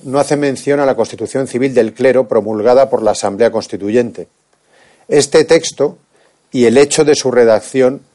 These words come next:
me causan muchas dudas, que le pido que me aclare. Primero, ¿de qué autoridad se creía la Asamblea revestida como para reorganizarla a la Iglesia de Francia, convirtiendo a sus miembros en funcionarios públicos leales a la Constitución,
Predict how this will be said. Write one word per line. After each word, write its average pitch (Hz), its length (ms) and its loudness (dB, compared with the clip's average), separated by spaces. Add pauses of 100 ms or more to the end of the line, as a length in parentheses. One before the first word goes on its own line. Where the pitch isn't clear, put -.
(200)
me 113 180 -6
causan 139 420 2
muchas 131 360 -2
dudas, 107 480 -4 (400)
que 120 120 -2
le 110 140 2
pido 139 380 0
que 135 120 -2
me 110 100 -2
aclare. 101 420 0 (420)
Primero, 117 500 2 (280)
¿de 123 180 0
qué - 80 2
autoridad 156 640 4
se - 220 -2
creía 120 320 2
la 117 100 4
Asamblea 110 440 0
revestida 104 720 -2
como 104 240 -6
para 107 220 2
reorganizarla 104 840 0
a 117 180 -2
la 104 140 0
Iglesia 117 680 -2
de 107 180 -8
Francia, 113 520 -2 (320)
convirtiendo 117 640 0
a 127 40 4
sus 117 200 -6
miembros 123 440 -2
en 107 100 -6
funcionarios 107 580 -2
públicos 104 680 -8
leales 107 420 2
a 98 60 -4
la 98 100 -4
Constitución, 107 800 -6